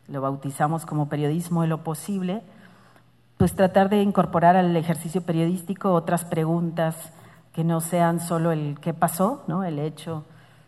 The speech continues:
cuáles fueron los impactos, también cuáles fueron las responsabilidades, ¿no? ¿Quién fue el responsable o los responsables? Eso que muchas veces no se puede publicar, ¿no? O sea, a veces po-, responsar-, <laughs> eh, publicar lo de los responsables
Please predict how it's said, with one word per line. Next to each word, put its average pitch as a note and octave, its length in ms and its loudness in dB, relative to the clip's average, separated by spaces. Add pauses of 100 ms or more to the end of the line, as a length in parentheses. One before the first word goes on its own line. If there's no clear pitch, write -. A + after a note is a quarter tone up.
(120)
cuáles F3 240 4
fueron F3 240 2
los E3 160 0
impactos, E3+ 560 0 (1120)
también D#3 340 -2
cuáles D#3+ 240 2
fueron F3+ 200 2
las D#3 120 2
responsabilidades, D3 1120 0
¿no? G#3+ 180 -2
¿Quién F#3+ 200 0
fue F#3 160 2
el F3+ 100 -2
responsable D#3+ 760 -2
o E3 100 -8
los D3+ 200 -12
responsables? E3 720 -2 (1040)
Eso F#3+ 680 0
que F3 100 2
muchas G3 320 2
veces F3+ 240 -6
no E3+ 140 4
se D#3+ 100 0
puede E3+ 240 4
publicar, D#3 800 -4
¿no? F#3+ 240 -4 (140)
O C#3 120 -8
sea, D3 180 -2
a D3 40 0
veces D3+ 420 -6 (280)
po-, - 100 -6
responsar-, E3+ 600 0 (160)
<laughs> - 140 -16
eh, D#3+ 160 -4
publicar F3 440 0
lo F#3+ 60 4
de F#3 60 6
los E3 140 2
responsables E3 800 0